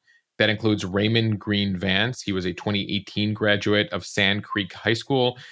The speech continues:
He was at the club to celebrate a friend's birthday, and he was the boyfriend of Fierro's daughter. Ashley Paul was a thirty-five-year-old wife and mother of an eleven-year-old daughter who went to Club Q to see a comedian perform.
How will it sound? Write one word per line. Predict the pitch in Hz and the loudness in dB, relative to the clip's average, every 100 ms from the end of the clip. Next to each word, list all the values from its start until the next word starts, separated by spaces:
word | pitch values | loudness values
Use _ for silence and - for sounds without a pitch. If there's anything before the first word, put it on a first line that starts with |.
| - | -8
He | - | 0
was | 131 | 2
at | 135 | 2
the | 117 | 2
club | 123 120 113 | 4 2 2
to | |
celebrate | 110 110 107 107 - | 0 2 4 2 0
a | |
friend's | - 101 92 | -2 -2 -2
birthday, | - 104 110 127 135 - - - | -2 -2 2 2 0 -6 -16 -6
and | 104 | -6
he | - 139 | -2 0
was | 135 135 | 0 0
the | 147 | 0
boyfriend | 113 117 135 - 82 90 - _ | 0 2 2 0 -4 -6 -14 _
of | 95 - | -8 -4
Fierro's | 104 98 92 90 90 | 0 0 0 -2 -4
daughter. | - 90 87 - _ _ _ _ _ | -4 -2 -4 -8 _ _ _ _ _
Ashley | - 101 - 98 | 0 0 0 -2
Paul | - 107 107 120 | 2 4 6 2
was | 113 98 | -2 -2
a | 95 | -2
thirty-five-year-old | - 104 101 98 95 101 98 92 | 0 -2 0 2 2 2 -2 0
wife | 92 95 | -2 -2
and | 104 95 | -2 -2
mother | 92 107 135 - | 0 0 0 -4
of | 101 | -6
an | 90 | -4
eleven-year-old | 92 95 98 92 90 | -4 -4 -2 -2 -2
daughter | 92 92 104 139 160 _ _ _ | 0 2 4 2 -2 _ _ _
who | 101 | -4
went | 113 | -2
to | 143 | -2
Club | - 135 127 - | 0 0 0 -8
Q | - 175 104 | -2 0 0
to | - | -2
see | - 107 | -2 -2
a | |
comedian | 107 131 135 98 87 | -2 -4 -2 -2 -4
perform. | - - - | -8 -12 -12